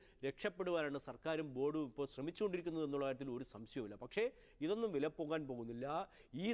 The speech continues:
സത്യങ്ങളെല്ലാം പുറത്തു വരും. പക്ഷേ അതിന് കൃത്യമായൊരു കേന്ദ്ര ഏജൻസി അന്വേഷിക്കണം. പക്ഷേ അതിന് സംസ്ഥാന സർക്കാർ എത്രത്തോളം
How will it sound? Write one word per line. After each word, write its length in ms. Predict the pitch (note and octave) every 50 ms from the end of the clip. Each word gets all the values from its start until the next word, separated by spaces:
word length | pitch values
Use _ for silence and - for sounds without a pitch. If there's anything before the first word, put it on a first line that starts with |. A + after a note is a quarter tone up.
| G3+ -
സത്യങ്ങളെല്ലാം 680 | F3+ D#3 - - G#3+ G#3 G3 F#3+ F3+ E3+ D#3+ D#3+ D#3+ D3+ B2+ -
പുറത്തു 280 | - C3 C3+ - - D#3+ C#3
വരും. 160 | A#2+ A#2 A2 B2+
പക്ഷേ 160 | C3 - - G3+
അതിന് 120 | G3+ A3 G#3+ -
കൃത്യമായൊരു 520 | E3 - - F#3 F3 F3+ F3 E3+ E3 E3+ E3+ D#3+ C#3+ -
കേന്ദ്ര 320 | C#3+ D3 D#3 E3+ D#3+ F3 E3+ D#3 D3+
ഏജൻസി 320 | C#3+ D3+ D3 C#3+ - - D#3 B2+
അന്വേഷിക്കണം. 540 | A#2+ C3 D3 D3 - C#3+ C#3 C3+ D3+ E3 G#3 A3 - - - -
പക്ഷേ 180 | G3+ F#3+ - A3+ G3+
അതിന് 180 | G3+ G#3 G#3 - G3
സംസ്ഥാന 260 | F3 F3+ - G3+ G#3 F3 F#3+
സർക്കാർ 200 | F3+ F3+ G3 G3 F#3+
എത്രത്തോളം 380 | D#3 G3 F3+ F#3+ F#3+ G3 F#3